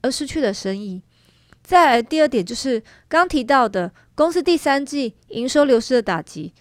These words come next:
加上第三点，目前大盘因为选举和疫情喋喋不休，感觉所有最坏的情况都同时发生了。对于是否要卖出的人，我个人觉得应该再考虑一下下一季度的财报，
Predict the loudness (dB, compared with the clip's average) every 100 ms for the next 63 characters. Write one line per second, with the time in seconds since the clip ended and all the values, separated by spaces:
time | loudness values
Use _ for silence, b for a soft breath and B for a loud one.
0 | _ -2 0 0 -2 -2 -2 0 2 0
1 | 2 -2 -2 b b -4 -4 0 -2 4
2 | 2 4 -2 -6 -4 -2 -2 -2 -4 -2
3 | -4 -4 -4 -4 -6 -6 -4 -2 -2 -4
4 | -6 -4 -4 -4 B B B _ 2 2
5 | 0 2 2 2 4 4 2 0 -2 0
6 | 0 2 0 -8 -6 -6 -2 -2 -4 -6
7 | -6 -4 -6 -6 -6 -6 -8 -10 b b
8 | b b _ 2 2 0 -4 -2 0 0
9 | 0 -2 -2 -4 -2 -2 -4 -8 B B
10 | -6 2 2 2 0 0 2 -2 2 0
11 | 0 -2 -4 -4 -6 -2 -2 -2 -2 -2
12 | -2 -6 -4 -6 -8 -16 -6 -4 -4